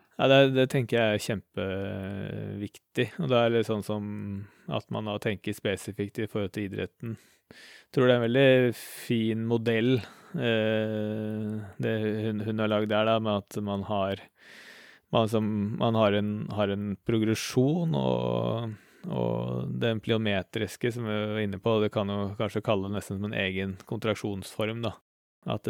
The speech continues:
det, det må jo med. Eh, om, om det gjør, om det er det som gjør veldig vondt og veldig ubehagelig, så kanskje selvfølgelig trappe det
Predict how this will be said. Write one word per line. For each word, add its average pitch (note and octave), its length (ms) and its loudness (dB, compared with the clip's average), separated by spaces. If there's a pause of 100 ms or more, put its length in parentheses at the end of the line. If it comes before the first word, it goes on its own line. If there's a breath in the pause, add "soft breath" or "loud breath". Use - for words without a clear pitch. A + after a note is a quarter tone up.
(120)
det, G2+ 320 0
det G2+ 160 2
må G2 180 -2
jo G#2 80 -2
med. G#2 380 -2 (340 loud breath)
Eh, A#2 640 -8 (260)
om, A2 280 -2
om A2+ 120 -2
det A2 140 6
gjør, A#2 240 6
om A#2 80 -2
det A2+ 80 6
er A2 100 2
det G#2+ 200 2
som A2+ 160 -6
gjør G#2 260 0
veldig G2+ 240 0
vondt C3 400 0
og B2 80 2
veldig A2+ 220 0
ubehagelig, G2+ 420 -2
så B2 140 0 (580)
kanskje G#2+ 560 0
selvfølgelig G#2+ 320 0
trappe G#2 400 -2
det G2+ 80 2